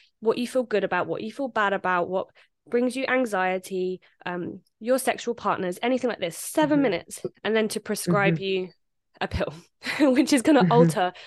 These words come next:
Speaker 1: your whole body. Whereas
Speaker 2: Mm-hmm.
Speaker 1: if you begin to understand this language of your body and put in that energy and put in that effort and the excitement behind it,
Speaker 2: Mm-hmm.
Speaker 1: you, you don't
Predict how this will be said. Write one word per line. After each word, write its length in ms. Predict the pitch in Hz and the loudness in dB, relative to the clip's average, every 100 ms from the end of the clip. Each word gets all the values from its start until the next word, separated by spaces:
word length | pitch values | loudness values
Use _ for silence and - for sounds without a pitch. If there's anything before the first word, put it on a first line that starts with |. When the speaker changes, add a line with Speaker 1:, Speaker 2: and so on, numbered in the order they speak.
| - | -10
Speaker 1:
your 160 | 214 208 | 0 0
whole 200 | 202 208 | 2 2
body. 400 | 208 196 - - - - - - | 2 -2 -4 -16 -20 -20 -20 -2
Whereas 340 | 226 226 226 | 2 4 2
Speaker 2:
Mm-hmm. 300 | - 165 143 | 0 -4 -2
Speaker 1:
if 200 | 160 - | -4 -4
you 160 | 262 254 | -4 -2
begin 360 | 247 240 254 240 | -2 0 0 0
to 180 | - 214 | -2 -2
understand 880 | 214 208 202 - 294 285 214 202 - - - - | -2 -2 -6 -2 2 2 2 0 -6 -20 -20 -6
this 180 | 208 - | -4 -2
language 640 | 226 226 214 202 196 - _ _ _ 220 | 0 2 2 0 -2 -12 _ _ _ -4
of 140 | 208 | 0
your 120 | 208 | -2
body 460 | 208 254 214 180 - _ - _ - | 0 0 0 -4 -8 _ -20 _ -8
and 160 | 208 | -8
put 200 | - 269 | -2 -2
in 200 | 226 226 | 0 0
that 180 | 208 190 202 | 0 -2 -2
energy 420 | 240 226 202 185 | 0 0 -2 -6
and 100 | 190 | -4
put 140 | 247 | -2
in 80 | 226 | -2
that 140 | 196 - | -4 -4
effort 280 | 247 - - | -6 -4 -6
and 220 | 185 190 | -4 -6
the 160 | 196 - | -6 -4
excitement 720 | 190 - 226 320 - 180 - | -4 -4 0 -2 -2 -8 -8
behind 460 | 175 180 254 240 156 | -8 -4 -2 -2 -4
it, 200 | 170 _ _ _ _ _ _ _ - | -8 _ _ _ _ _ _ _ -2
Speaker 2:
Mm-hmm. 200 | 170 135 156 156 - _ | -2 0 -4 -6 -14 _
Speaker 1:
you, 140 | - - | -20 -16
you 180 | 240 269 | -10 0
don't 260 | 320 285 | 0 0